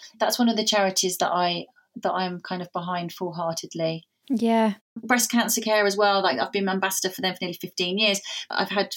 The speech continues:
Speaker 1: five women in my family, both sides, that have been affected by breast cancer, and my grandma passed away from it when she was quite young. So I, it's, it's something that I've always tried to raise money and awareness for again,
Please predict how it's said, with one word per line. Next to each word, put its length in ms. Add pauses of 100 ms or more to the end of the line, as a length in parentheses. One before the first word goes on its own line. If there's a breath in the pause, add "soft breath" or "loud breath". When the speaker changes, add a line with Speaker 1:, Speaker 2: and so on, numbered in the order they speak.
Speaker 1:
five 240
women 260
in 80
my 140
family, 460
both 200
sides, 500
that 100
have 100
been 120
affected 300
by 100
breast 220
cancer, 340
and 100
my 100
grandma 320
passed 260
away 220
from 180
it 140 (360 loud breath)
when 100
she 120
was 120
quite 200
young. 280
So 340
I, 360 (260)
it's, 340
it's 220
something 320
that 80
I've 120
always 220
tried 220
to 100
raise 240
money 240
and 80
awareness 380
for 240
again, 560